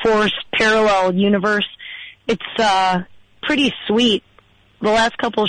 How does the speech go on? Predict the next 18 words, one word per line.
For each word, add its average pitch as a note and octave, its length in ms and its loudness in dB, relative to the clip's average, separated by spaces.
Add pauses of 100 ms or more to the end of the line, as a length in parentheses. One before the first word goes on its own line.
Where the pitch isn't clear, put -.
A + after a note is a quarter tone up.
shows G#3 200 -2
have G3 100 -2
been G3 380 2
awesome. G3+ 440 0
We G3 120 2
played G#3 260 -2
in G3 80 4
Nebraska, G3 760 0 (760)
Omaha, A3 500 2
and G3+ 120 0
Lincoln, A3 280 0
and G#3 120 2
Iowa G#3 240 0 (100)
City. A3+ 180 2
The G#3+ 60 0
shows A#3 240 0
were G#3 80 0
packed. G#3+ 520 0